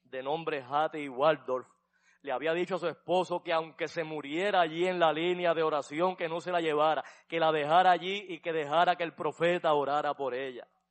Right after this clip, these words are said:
Gloria a Dios. Y fue traída a la vida también.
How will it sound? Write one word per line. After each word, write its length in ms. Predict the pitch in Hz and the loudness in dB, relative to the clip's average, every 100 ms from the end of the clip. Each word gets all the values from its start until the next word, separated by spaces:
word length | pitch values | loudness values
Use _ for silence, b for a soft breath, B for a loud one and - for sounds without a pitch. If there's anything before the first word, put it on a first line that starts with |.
| _ _ _ _ _ _ _ _ _ _ _ | _ _ _ _ _ _ _ _ _ _ _
Gloria 480 | 113 135 143 139 131 | -6 -2 -2 -2 -4
a 40 | |
Dios. 420 | 120 123 131 127 _ _ _ _ | -4 -2 -2 -4 _ _ _ _
Y 120 | 160 | -20
fue 340 | 139 _ 165 180 | -20 _ -2 0
traída 520 | 175 160 160 175 170 | 2 0 2 0 2
a 40 | 160 | 2
la 140 | 143 | 0
vida 300 | 139 151 143 | -2 -4 -4
también. 560 | 139 127 117 127 127 | -4 -8 -8 -10 -10